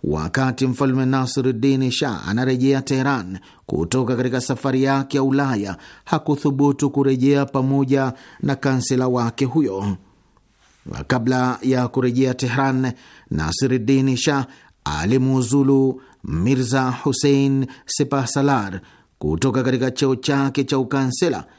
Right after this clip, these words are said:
na kufuta mkataba huo uliokuwa umezusha makelele mengi hapa nchini. Baada ya kuwasili mjini Tehran, mfalme huyo alikwenda kuonana na Haji Mulla Ali Kani ambapo sambamba na kumwomba msamaha,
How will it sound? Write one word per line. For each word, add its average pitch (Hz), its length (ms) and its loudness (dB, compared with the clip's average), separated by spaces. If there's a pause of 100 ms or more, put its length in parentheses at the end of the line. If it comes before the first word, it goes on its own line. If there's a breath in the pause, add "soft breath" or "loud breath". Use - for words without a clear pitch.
(340 soft breath)
na 165 100 2
kufuta 143 800 0
mkataba 127 580 -2
huo 131 420 0 (200 loud breath)
uliokuwa 147 420 2
umezusha 135 520 0
makelele 123 500 0
mengi 113 320 0
hapa 98 400 -6
nchini. 101 600 -2 (220 soft breath)
Baada 180 560 2
ya 139 140 2
kuwasili 147 800 2
mjini 135 380 2
Tehran, 131 480 -2
mfalme 139 360 2
huyo 143 380 2 (440 loud breath)
alikwenda 135 480 2
kuonana 143 600 2
na 139 120 0
Haji 139 640 -2 (120)
Mulla 135 640 0
Ali 131 320 2
Kani 127 540 -2 (420 loud breath)
ambapo 113 520 0
sambamba 139 640 2
na 135 100 -2
kumwomba 135 500 0
msamaha, 127 540 -2